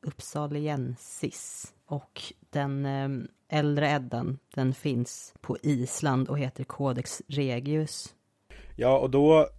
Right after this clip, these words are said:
Speaker 2: den, eh, Snorres Edda som finns i Uppsala, den, den hade jag lite problem med för någon vecka sedan. Jag skulle läsa om någon gud. Eh, hon hette Eiren, hälsogud kan vi sammanfatta henne som. Någon läke-,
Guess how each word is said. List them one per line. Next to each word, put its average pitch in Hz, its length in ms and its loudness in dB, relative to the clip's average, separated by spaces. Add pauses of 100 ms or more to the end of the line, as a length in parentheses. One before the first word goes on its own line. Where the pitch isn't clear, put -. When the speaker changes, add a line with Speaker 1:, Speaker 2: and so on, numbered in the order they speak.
(240)
Speaker 2:
den, 113 480 -2
eh, 104 340 -12
Snorres 117 360 -4
Edda 110 120 0
som 110 120 -4
finns 113 220 -4
i 120 40 0
Uppsala, 120 580 0 (360)
den, 127 460 -2
den 131 300 0
hade 123 380 -2
jag 113 360 0 (720)
lite 117 240 -8
problem 101 400 -6
med 104 160 -6
för - 140 -10
någon 101 140 -8
vecka 113 380 -6
sedan. 107 160 -6
Jag 101 100 -6
skulle 104 180 -8
läsa 104 240 -6
om 101 140 -6
någon 101 200 -8 (220)
gud. 107 520 -4 (520)
Eh, 98 220 -6
hon 110 140 -4
hette 107 240 -4 (140)
Eiren, 104 640 0
hälsogud 110 1500 -2
kan 104 160 -8
vi 101 60 -8
sammanfatta 101 500 -6
henne 95 180 -8
som. 104 160 -12
Någon 95 240 -10
läke-, - 440 -6